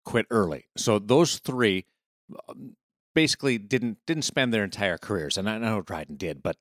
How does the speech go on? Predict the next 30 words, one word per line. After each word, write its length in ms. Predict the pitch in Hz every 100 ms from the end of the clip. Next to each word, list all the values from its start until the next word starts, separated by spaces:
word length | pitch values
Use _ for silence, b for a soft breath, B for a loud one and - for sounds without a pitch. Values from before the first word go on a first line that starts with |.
| -
uh, 280 | 82 80 76
you 200 | 101 104
know 120 | 107
what 80 | 98
I 60 |
mean 160 | 90 90
about, 220 | 80 82 _
about 160 | - 92
moving 320 | 95 92 87
on, 220 | 92 82 - b -
uh, 400 | 101 90 90 67 -
w-, 180 | 120 120 92 101
and 160 | 127
retiring 520 | 117 101 113 95 92
early. 380 | 101 110 101 82
So, 180 | 73 98 - B B
uh, 300 | 117 101 104
those 380 | 117 113 147 190
three 480 | - 135 135 131 120 _ _ 101 _ -
didn't 260 | 135 127
spend, 640 | - - 120 110 107 98 _ _
uh, 120 | 117 98 _ _ _
prime 400 | 131 131 131 123
to 460 | - 120 110 107 92 _
next 400 | 107 110 104 -
step, 260 | - 107 76 _
uh, 600 | 107 92 87 87 71 104 -
of 140 | 101
their 160 | 98 95
careers 480 | - 107 95 85